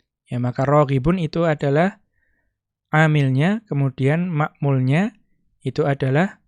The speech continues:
alihati, fahuwa ma'mulun lahu, dan an alihati itu ma'mul bagi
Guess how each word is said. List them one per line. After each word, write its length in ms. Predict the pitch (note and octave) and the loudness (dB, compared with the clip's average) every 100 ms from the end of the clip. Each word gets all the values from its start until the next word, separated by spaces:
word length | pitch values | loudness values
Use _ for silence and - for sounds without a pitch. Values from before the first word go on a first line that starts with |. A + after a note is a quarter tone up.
| _ _ _ _ | _ _ _ _
alihati, 640 | D#3+ D#3+ F3+ E3+ D#3 C#3 - | -2 0 0 0 -2 -2 0
fahuwa 420 | C#3+ - C#3+ F3 | -2 2 2 4
ma'mulun 680 | E3+ D#3+ E3 F3+ F#3 E3+ D#3 | 4 0 0 0 2 2 0
lahu, 340 | C#3 C#3 C3+ | 0 -2 -2
dan 220 | C3+ C3+ D3 | -2 -4 -2
an 220 | C#3+ C#3+ | -2 -2
alihati 720 | C#3+ C#3 C#3 A#2 A#2+ - D#3+ | -2 0 0 -2 -4 -2 -2
itu 160 | D3+ D#3 | -2 -2
ma'mul 480 | D3+ - D3 E3 | -2 -2 0 0
bagi 400 | D3+ C3+ D#3 G3 | 0 0 -2 -2